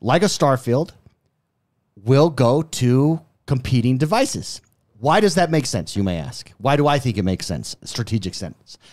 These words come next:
Because it drops day one on Game Pass, and six months later, a year later, two year later, it comes to PlayStation.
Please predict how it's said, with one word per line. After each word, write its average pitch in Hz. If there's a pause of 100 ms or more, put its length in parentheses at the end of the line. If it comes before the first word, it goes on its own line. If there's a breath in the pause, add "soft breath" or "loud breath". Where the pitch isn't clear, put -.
(220 soft breath)
Because 135
it 135
drops 165
day 160
one 175
on 151
Game 151
Pass, 185 (380 loud breath)
and 147
six 185
months 165
later, 127
a 147
year 175
later, 117
two 220
year 160
later, 104 (320 soft breath)
it 147
comes 160
to 139
PlayStation. 92